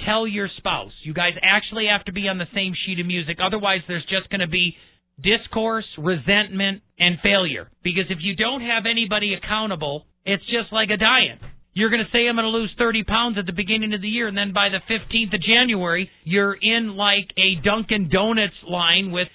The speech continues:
a box of Whoppers and a Diet Coke,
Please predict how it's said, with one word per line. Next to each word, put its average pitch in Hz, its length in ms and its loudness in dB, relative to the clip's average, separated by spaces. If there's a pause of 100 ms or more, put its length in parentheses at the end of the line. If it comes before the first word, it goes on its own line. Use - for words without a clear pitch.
(140)
a 165 100 -2
box 214 420 4
of 175 120 -2
Whoppers 185 560 2
and 185 140 -2
a 180 60 0
Diet 196 480 0
Coke, 208 480 -2